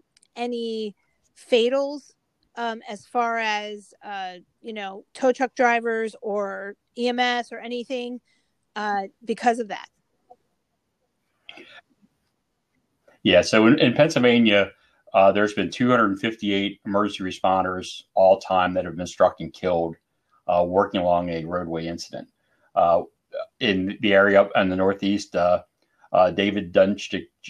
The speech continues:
Speaker 2: Dunchnick Junior, uh, uh, uh, that was up above, uh, on Interstate eighty-one was struck and killed, uh, I think in either two thousand sixteen or, or two thousand seventeen. Young man, just married, uh, his father,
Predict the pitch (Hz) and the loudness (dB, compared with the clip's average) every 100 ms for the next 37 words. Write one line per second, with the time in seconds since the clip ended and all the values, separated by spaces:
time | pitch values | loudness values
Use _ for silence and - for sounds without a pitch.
0 | - _ - 107 - 98 - 110 113 104 | -20 _ 0 0 0 -6 -4 2 4 4
1 | 92 87 - _ _ 92 92 104 104 - | 2 -2 -6 _ _ 2 4 6 4 2
2 | _ - - - 104 92 92 101 92 98 | _ -2 -2 2 2 2 -2 -8 0 0
3 | 95 82 92 92 87 90 90 90 104 98 | 0 0 2 2 -2 -2 -2 -2 -4 -2
4 | 95 98 92 92 90 87 95 90 - 87 | -4 -6 -10 -8 -6 -4 -4 -6 -8 -8
5 | 82 82 82 85 82 82 78 _ _ _ | -6 -10 -10 -6 -6 -6 -10 _ _ _
6 | 80 80 82 - - 98 87 82 85 82 | 0 2 0 -2 -4 -4 -4 -4 -4 -6
7 | 82 - 95 90 82 - 82 - 92 87 | -8 -4 2 4 2 -4 -12 -10 -6 -4
8 | 85 82 82 90 82 85 82 _ _ _ | -4 -4 -6 -4 -2 -4 -6 _ _ _
9 | - 101 90 82 - 90 82 85 - 82 | 2 6 4 4 0 0 0 -4 -6 -6
10 | 80 82 92 95 92 90 85 92 - 92 | -4 0 2 2 2 2 0 -2 2 4
11 | 95 95 92 87 _ _ _ - 87 85 | 6 4 0 -6 _ _ _ 0 4 6
12 | 85 - - 95 - 92 95 92 90 | 4 0 -6 -2 4 6 6 4 0